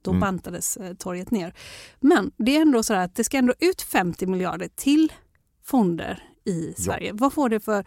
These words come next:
Speaker 1: och det här kommer ut då på måndag, tisdag, onsdag så
Speaker 2: Mm.
Speaker 1: kommer det ut i systemet. Vad får det här för konsekvenser för fondbolagen och hur ska man tänka?
Speaker 2: Ja, eh,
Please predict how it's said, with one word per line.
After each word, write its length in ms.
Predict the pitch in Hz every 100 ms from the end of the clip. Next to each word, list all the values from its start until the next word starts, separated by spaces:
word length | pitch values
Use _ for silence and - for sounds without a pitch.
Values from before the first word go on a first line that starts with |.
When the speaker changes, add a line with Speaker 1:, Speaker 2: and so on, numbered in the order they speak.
| - - -
Speaker 1:
och 120 | - 247
det 60 |
här 160 | 254 277
kommer 220 | 269 247
ut 220 | 220 185
då 180 | 175 160
på 140 | -
måndag, 400 | 190 233 262 254
tisdag, 300 | - 180 - -
onsdag 580 | 247 208 165 - 151 -
så 120 | - 185
Speaker 2:
Mm. 80 |
Speaker 1:
kommer 120 | 190 180
det 60 | 170
ut 160 | -
i 100 | 151
systemet. 720 | - 196 - 170 190 208 - _ - - - _
Vad 220 | - 254 269
får 180 | 262
det 60 | 220
här 180 | 208 180
för 180 | - 185
konsekvenser 600 | 190 190 196 175 - 175
för 440 | 175 160 160 - _ _ _ - _ _
fondbolagen 680 | - 214 165 175 - 202 233
och 80 | 208
hur 100 | 196
ska 120 | -
man 100 | 190
tänka? 300 | 196 208 226 - _ _ _ _
Speaker 2:
Ja, 380 | 101 117 151 143 -
eh, 640 | 120 107 98 92 90 90